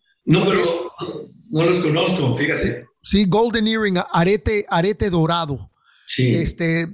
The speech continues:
Speaker 2: de Ámsterdam, si no me equivoco, holandeses. Fueron muy, muy populares y fueron de las pocas bandas europeas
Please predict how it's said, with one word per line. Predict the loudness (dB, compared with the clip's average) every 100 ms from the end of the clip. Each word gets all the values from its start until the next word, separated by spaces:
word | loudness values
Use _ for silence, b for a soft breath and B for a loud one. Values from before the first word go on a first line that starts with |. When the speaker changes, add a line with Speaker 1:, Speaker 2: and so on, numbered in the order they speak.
| -6
Speaker 2:
de | 0 2 2
Ámsterdam, | 2 0 -2 0 0
si | 0
no | 0
me | 0
equivoco, | -2 -2 -2 0
holandeses. | 0 0 0 0 0 -2 -6
Fueron | -4 -2 0
muy, | 0 0 0
muy | -2
populares | -6 -8 0 2 2 0 -2
y | -2
fueron | -2 -2
de | -2
las | -4
pocas | -4 -4 -4
bandas | -4 -2
europeas | -2 -2 -2 -2 -4